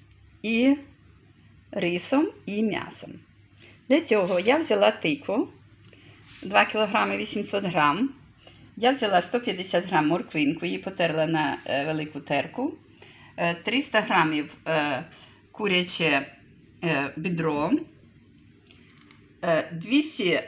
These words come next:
тридцять грамів грибів. І дві великі цибулинки я подрібнила ось такими кусочками, квадра-, кубиками.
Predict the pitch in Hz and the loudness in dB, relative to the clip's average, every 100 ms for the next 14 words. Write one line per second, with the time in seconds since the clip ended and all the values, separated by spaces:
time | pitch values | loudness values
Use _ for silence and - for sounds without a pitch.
0 | - 196 202 202 202 196 165 139 131 - | -6 -4 -4 -6 -6 0 0 0 -4 -6
1 | 170 208 156 147 165 226 - _ - - | -4 -2 0 0 -2 -8 -18 _ -20 -20
2 | - - - - - 220 220 302 226 226 | -20 -20 -20 -18 -8 -4 0 2 2 0
3 | 233 220 196 185 156 131 143 - 226 349 | -4 -8 -8 -6 -4 -4 -4 -4 -4 -6
4 | - - 190 156 - - 165 151 - 170 | -10 0 4 4 2 -4 -4 -4 -4 -4
5 | 165 165 240 285 - 208 - - - 190 | 0 0 2 2 0 -4 -6 -10 -6 -6
6 | 165 196 - 104 - - 78 - - - | -6 -8 -8 -8 -8 -12 -14 -14 -20 -14
7 | - 302 - - 202 - - - - | -8 -6 -8 -10 -8 -8 -8 -10 -12